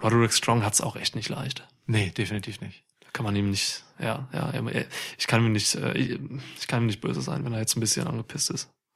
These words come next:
Speaker 2: Ja.
Speaker 1: Und frustriert.
Speaker 2: Ja, klar. Der arme Roddy.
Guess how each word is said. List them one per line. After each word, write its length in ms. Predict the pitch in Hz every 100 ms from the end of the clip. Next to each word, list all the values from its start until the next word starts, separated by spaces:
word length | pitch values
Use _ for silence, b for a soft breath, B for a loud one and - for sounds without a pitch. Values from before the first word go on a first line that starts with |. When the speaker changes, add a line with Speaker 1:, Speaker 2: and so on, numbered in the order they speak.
| -
Speaker 2:
Ja. 240 | 123 117 -
Speaker 1:
Und 80 |
frustriert. 520 | 113 123 - - - 143 - B B B B B B _ _ _ _ _ - - -
Speaker 2:
Ja, 240 | 98 104 107 _
klar. 240 | - 107 - _ _ _ _ _ _ -
Der 140 | 104
arme 160 | 101 95
Roddy. 380 | 98 95 95